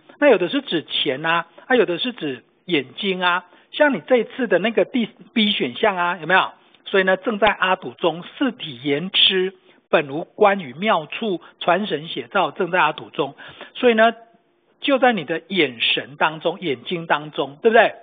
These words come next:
所以这个地方是指眼睛。然后再来那个猪选项那个阿堵物才是指钱，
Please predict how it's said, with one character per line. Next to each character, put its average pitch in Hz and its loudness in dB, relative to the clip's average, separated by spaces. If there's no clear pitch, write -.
所 185 -6
以 175 0
这 214 -4
个 196 -2
地 196 -6
方 165 0
是 214 -8
指 165 -8
眼 127 -4
睛。 165 -4
然 220 6
后 302 0
再 311 4
来 143 -2
那 196 -4
个 190 -2
猪 269 2
选 139 -4
项 233 4
那 233 2
个 196 -4
阿 196 4
堵 - -10
物 190 -8
才 151 -8
是 190 -6
指 120 -8
钱， 110 0